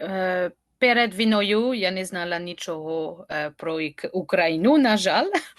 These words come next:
<laughs> Але коли, коли спочала війна, так, ем, е,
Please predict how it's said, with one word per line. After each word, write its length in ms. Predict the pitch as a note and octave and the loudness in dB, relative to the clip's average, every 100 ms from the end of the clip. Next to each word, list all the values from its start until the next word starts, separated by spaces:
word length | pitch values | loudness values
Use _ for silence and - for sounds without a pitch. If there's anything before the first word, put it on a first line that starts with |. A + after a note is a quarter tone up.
| - | -20
<laughs> 380 | - - - - | -18 -18 -16 -4
Але 260 | F#3+ F#3+ | 0 0
коли, 640 | F#3 F3+ E3+ E3 F3 F3 - | -2 -4 -2 -2 -4 -6 -4
коли 220 | A3+ A3+ | 0 0
спочала 500 | - - - F#3 F3+ | 0 -4 0 0 0
війна, 480 | F#3 F#3 F#3 G3+ G#3+ | -2 -2 0 0 -2
так, 260 | - E3 - - | -4 -4 -4 -10
ем, 540 | D#3+ D3 D3+ D3+ D3 - _ _ _ - - - | -6 -4 -4 -6 -10 -14 _ _ _ -20 -20 -14
е, 380 | - - - | -12 -12 -14